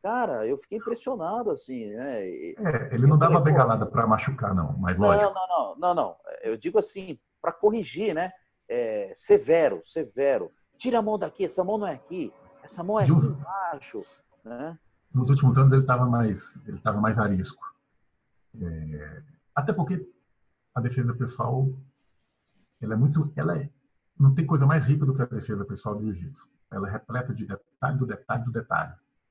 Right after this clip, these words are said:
Speaker 2: E não era sempre que todo mundo lembrava de todas as defesas. Embora dezenas delas a gente repetisse mil vezes.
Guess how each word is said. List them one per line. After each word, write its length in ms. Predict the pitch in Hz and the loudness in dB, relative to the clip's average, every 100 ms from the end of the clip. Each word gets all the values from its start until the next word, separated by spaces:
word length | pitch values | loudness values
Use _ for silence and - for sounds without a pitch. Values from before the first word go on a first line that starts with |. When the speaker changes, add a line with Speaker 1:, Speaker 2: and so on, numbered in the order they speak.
| _ _ _ - | _ _ _ -4
Speaker 2:
E 720 | 117 117 110 98 92 95 - _ _ | 0 0 0 -2 -4 -8 -12 _ _
não 220 | 104 120 | -2 0
era 120 | 156 139 | 0 -2
sempre 460 | - 170 - - - | 0 -2 -2 -14 -8
que 100 | 156 | -6
todo 180 | 165 143 | 0 2
mundo 160 | 170 | 4
lembrava 420 | 190 156 131 156 170 | 2 0 0 0 -2
de 80 | |
todas 340 | - 147 156 165 | -4 -4 -2 -2
as 100 | 170 | -4
defesas. 600 | 202 190 131 92 - _ _ _ _ _ - | -4 -4 -8 -8 -16 _ _ _ _ _ -4
Embora 420 | 113 107 139 139 - _ 156 _ _ _ _ | -2 2 0 0 -6 _ -20 _ _ _ _
dezenas 460 | 98 143 135 160 135 | -4 0 2 2 2
delas 320 | 117 156 143 | 0 0 4
a 40 | |
gente 160 | 139 - | 4 4
repetisse 380 | 135 - 131 120 | -2 -2 -2 -2
mil 140 | 156 | -2
vezes. 400 | 131 101 95 - | 0 -4 -6 -14